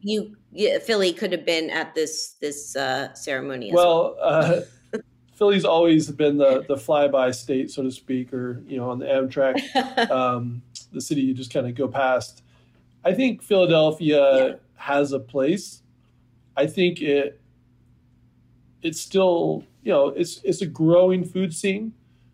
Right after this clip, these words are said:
Speaker 2: Some of, some people might be like, "What? What are you talking about?" I'm just coming from, you know, my, my time in New York and seeing, you know, the established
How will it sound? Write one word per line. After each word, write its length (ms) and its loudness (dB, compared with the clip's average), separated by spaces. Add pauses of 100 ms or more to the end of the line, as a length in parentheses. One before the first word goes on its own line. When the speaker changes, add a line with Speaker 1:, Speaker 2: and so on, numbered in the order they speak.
(320)
Speaker 2:
Some 200 2
of, 220 2
some 120 0
people 240 0
might 180 2
be 60 -6
like, 200 -2
"What? 320 0
What 80 -10
are 40 -8
you 60 -16
talking 260 -2
about?" 340 -4 (420)
I'm 180 2
just 160 -4
coming 200 2
from, 360 -2
you 140 -2
know, 140 2
my, 440 2
my 180 0
time 300 -2
in 80 -4
New 60 -4
York 300 0
and 140 -8
seeing, 400 -2
you 80 -10
know, 100 -6
the 60 -4
established 720 -4